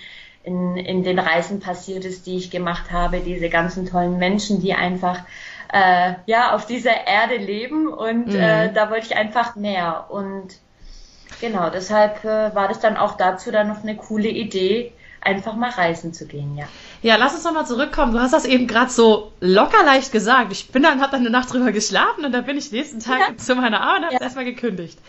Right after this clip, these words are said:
Speaker 1: Ja.
Speaker 2: Das heißt, du hast wirklich, du bist dann dahin zu deinem Chef und gesagt, „Hier, pass mal auf, hier hast du mein Kündigungsschreiben. Äh, ich bin noch so und so viele Tage da, vielleicht, wenn du da noch eine Zeit hattest. Und dann bin ich weg. Tschüss.“ Hast du in dem
Speaker 1: Ja.
Speaker 2: Moment denn,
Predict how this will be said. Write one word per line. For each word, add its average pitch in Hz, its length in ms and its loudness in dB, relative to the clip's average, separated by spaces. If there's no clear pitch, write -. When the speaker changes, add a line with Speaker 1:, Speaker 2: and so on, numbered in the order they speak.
Speaker 1:
Ja. 233 300 2
Speaker 2:
Das 214 120 -10
heißt, 277 280 0
du 269 60 -2
hast 247 220 -4
wirklich, 285 520 -6
du 233 80 -14
bist 254 160 -10
dann 277 100 -2
dahin 262 320 0
zu - 60 -12
deinem 254 160 -4
Chef 285 180 -4
und 339 60 -8
gesagt, 262 160 -4
„Hier, 247 100 -4
pass 247 180 -6
mal 254 200 2
auf, - 80 -4
hier 302 160 -4
hast 262 140 -6
du 233 40 -14
mein 220 220 -6
Kündigungsschreiben. 302 640 -6
Äh, 233 400 -8
ich - 300 -14
bin 269 100 -8
noch 262 120 -6
so 262 80 -4
und 254 60 -4
so 247 80 -8
viele 240 120 -6
Tage 214 240 -4
da, 294 500 -2
vielleicht, 294 300 -8
wenn 240 80 -8
du 226 80 -10
da 226 100 -6
noch 220 80 -8
eine 208 160 -10
Zeit 214 200 -10
hattest. 254 220 -10
Und 247 200 -6
dann 254 160 -4
bin 247 100 -4
ich 233 140 -10
weg. 196 160 -6
Tschüss.“ 370 340 -8
Hast - 400 -8
du 302 220 -6
in 247 200 0
dem 262 140 -2
Speaker 1:
Ja. 269 40 -2
Speaker 2:
Moment 254 420 -2
denn, 220 180 -4